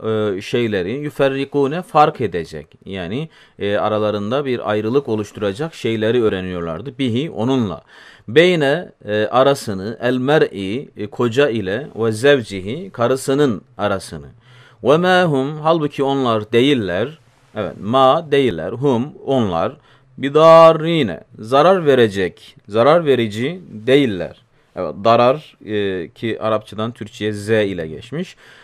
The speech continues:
E, zarar verici değiller. Bihi, yani o, e, yaptıkları büyü ile, sihirle, min ahadin, hiç kimseye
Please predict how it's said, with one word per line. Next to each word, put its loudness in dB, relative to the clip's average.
E, 0
zarar 4
verici 0
değiller. -2
Bihi, -2
yani -4
o, 4
e, -6
yaptıkları -2
büyü 0
ile, -6
sihirle, -6
min -8
ahadin, -4
hiç -10
kimseye -4